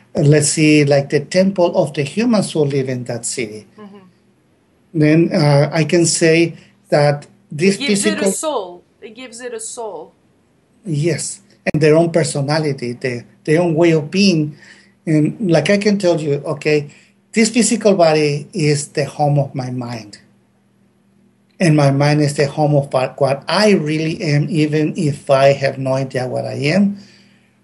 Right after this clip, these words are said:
Speaker 1: But I can say, by using the words of knowledge, that is a force. It's the force that moves matter. Because if you remember physics, in physics they tell you that matter cannot be moved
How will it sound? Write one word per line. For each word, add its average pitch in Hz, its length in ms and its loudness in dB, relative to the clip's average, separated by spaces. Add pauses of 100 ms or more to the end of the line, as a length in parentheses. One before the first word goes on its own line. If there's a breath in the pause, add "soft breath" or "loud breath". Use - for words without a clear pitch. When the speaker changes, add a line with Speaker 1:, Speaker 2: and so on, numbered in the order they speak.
Speaker 1:
But 143 160 4
I 147 140 6
can 151 240 0
say, 156 600 2
by 139 180 0
using 196 580 2
the 190 100 2
words 165 320 0
of 185 80 2
knowledge, 151 500 2 (400 loud breath)
that 143 140 2
is 190 220 2
a 190 100 2
force. - 600 -2 (520)
It's 170 200 0
the - 140 -2
force 151 400 0
that 139 200 0
moves 139 480 -2
matter. 127 680 -8 (460)
Because 143 320 0
if 139 80 -2
you 147 120 4
remember 170 400 4
physics, 196 600 0 (280 soft breath)
in 147 160 0
physics 202 320 2
they 214 140 4
tell 185 260 2
you 180 120 0
that 147 360 -2 (400)
matter 185 480 0
cannot 170 560 -4
be 165 200 -4
moved 165 800 0